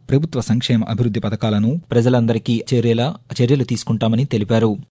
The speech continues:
రాష్ట్రంలో కొత్త రేషన్ కార్డులను త్వరలోనే పంపిణీ చేస్తామని రాష్ట్ర పౌర సరఫరాల శాఖ మంత్రి నాదెండ్ల మనోహర్ తెలిపారు. గుంటూరు జిల్లా తెనాలిలో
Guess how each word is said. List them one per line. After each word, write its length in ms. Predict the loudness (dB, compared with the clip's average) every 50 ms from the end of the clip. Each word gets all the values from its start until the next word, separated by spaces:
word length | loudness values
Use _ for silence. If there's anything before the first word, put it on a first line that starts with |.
| _ _ _ _ _ _ _ _ _ _ _ _ _ 2
రాష్ట్రంలో 500 | 2 4 4 4 4 4 4 4 4 4 2
కొత్త 300 | 2 0 0 0 2 2
రేషన్ 300 | 2 2 2 0 0 0
కార్డులను 500 | 0 0 0 2 2 2 4 4 2 0 0 0
త్వరలోనే 420 | 0 2 2 4 4 4 4 2
పంపిణీ 340 | 2 2 0 0 0 0 0
చేస్తామని 640 | 0 0 -2 -2 0 2 2 4 2 2 0 0 0
రాష్ట్ర 280 | -2 -2 -2 -2 -4 -2
పౌర 200 | 0 0 0 0
సరఫరాల 400 | 0 0 -2 -2 -2 -2 -2 -2
శాఖ 240 | -2 -4 -4 0
మంత్రి 400 | 0 0 0 2 2 0 0 0 0
నాదెండ్ల 340 | 0 0 0 2 2 2 2
మనోహర్ 300 | 2 2 2 0 0 -2
తెలిపారు. 420 | 0 -2 0 0 2 2 2 2 0 -2 -6 _ _ _ -2
గుంటూరు 260 | 0 2 2 2 2
జిల్లా 240 | 2 0 0 0 0 0
తెనాలిలో 460 | 0 0 2 2 2 2 2 2